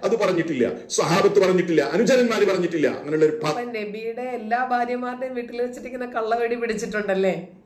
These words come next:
Speaker 2: മറ്റേ ഭാര്യമാര് പറഞ്ഞിട്ടില്ല എന്ന് പറഞ്ഞത് കേട്ടില്ലേ? ഞാനല്ല പറഞ്ഞത്, അദ്ദേഹം തന്നെ പറയട്ടെ.
Speaker 1: "അവരുമായി വേശ്യാവൃത്തിയാണല്ലോ നടത്തിയത്" എന്ന് പറഞ്ഞില്ല. അതല്ലെങ്കിൽ ഹഫ്സയല്ലാത്ത വേറെ ഏതെങ്കിലും ഒരു ഭാര്യ അത് പറഞ്ഞിട്ടില്ല,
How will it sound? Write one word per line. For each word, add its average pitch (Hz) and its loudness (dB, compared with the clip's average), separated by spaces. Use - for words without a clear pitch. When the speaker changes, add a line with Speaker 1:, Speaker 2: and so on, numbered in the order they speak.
Speaker 2:
മറ്റേ 180 -4
ഭാര്യമാര് 226 -2
പറഞ്ഞിട്ടില്ല 214 -4
എന്ന് 214 -6
പറഞ്ഞത് 196 -4
കേട്ടില്ലേ? 185 -4
ഞാനല്ല 190 -8
പറഞ്ഞത്, 185 -8
അദ്ദേഹം 185 -8
തന്നെ 190 -8
പറയട്ടെ. 175 -8
Speaker 1:
"അവരുമായി 208 4
വേശ്യാവൃത്തിയാണല്ലോ 233 2
നടത്തിയത്" 185 4
എന്ന് 143 2
പറഞ്ഞില്ല. 151 -2
അതല്ലെങ്കിൽ 175 2
ഹഫ്സയല്ലാത്ത 190 0
വേറെ 202 4
ഏതെങ്കിലും 226 2
ഒരു 220 0
ഭാര്യ 214 0
അത് 208 2
പറഞ്ഞിട്ടില്ല, 160 0